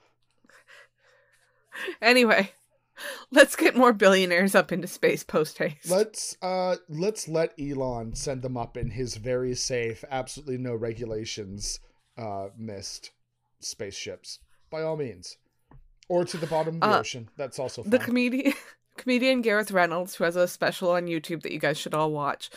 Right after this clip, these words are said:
Speaker 1: um, did point out the bright side to this, which is sometime in our life, we are going to see a va-,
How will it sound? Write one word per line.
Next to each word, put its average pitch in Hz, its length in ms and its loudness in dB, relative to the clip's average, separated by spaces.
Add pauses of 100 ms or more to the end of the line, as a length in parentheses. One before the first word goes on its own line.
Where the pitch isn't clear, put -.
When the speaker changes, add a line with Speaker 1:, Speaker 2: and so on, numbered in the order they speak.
(420)
Speaker 1:
um, 180 260 4 (120)
did 214 180 2
point 226 240 2
out 208 100 4
the 208 80 -2
bright 170 320 2
side 180 320 2
to - 80 -6
this, 160 460 -2
which 175 340 -4
is 170 500 -2
sometime 190 540 0
in 190 80 0
our 185 160 2
life, 160 380 0
we 180 160 0
are 160 240 0
going 151 220 -2
to 165 60 -8
see 165 200 -2
a 160 80 2
va-, 151 260 -4